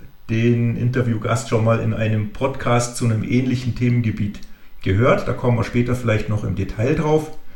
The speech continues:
Und der gute Gast ist auch kürzlich mit dem Lukas zusammen, ohne dass er's wusste, den Cut einhundert gelaufen. Und deswegen, ähm, haben wir einige,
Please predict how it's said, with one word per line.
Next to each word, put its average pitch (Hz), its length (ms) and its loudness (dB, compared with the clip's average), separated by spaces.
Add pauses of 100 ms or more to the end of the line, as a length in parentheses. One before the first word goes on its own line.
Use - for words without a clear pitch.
(560)
Und 196 520 2
der 139 120 2
gute 143 280 0
Gast 123 320 0
ist - 200 -4
auch 123 240 2
kürzlich 123 720 0
mit 123 180 0
dem 107 140 2
Lukas 127 400 0
zusammen, 120 420 2
ohne 120 240 4
dass 107 200 0
er's 107 200 -2
wusste, 123 460 2 (420)
den 110 200 0
Cut - 260 0
einhundert 117 560 4
gelaufen. 127 560 0 (760)
Und 113 200 -2
deswegen, 120 680 2
ähm, 107 380 4 (320)
haben 113 160 -2
wir 123 140 4
einige, 123 560 2